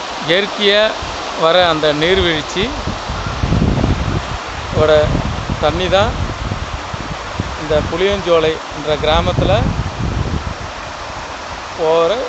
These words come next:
இந்த தண்ணி. முழுக்க முழுக்க இது இயற்கையால உருவான தண்ணி. அதனால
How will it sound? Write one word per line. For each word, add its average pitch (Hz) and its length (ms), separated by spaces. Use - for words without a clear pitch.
இந்த 165 240
தண்ணி. 151 260
முழுக்க 190 300
முழுக்க 185 320
இது - 240
இயற்கையால 180 840
உருவான 175 360
தண்ணி. 156 260
அதனால 156 300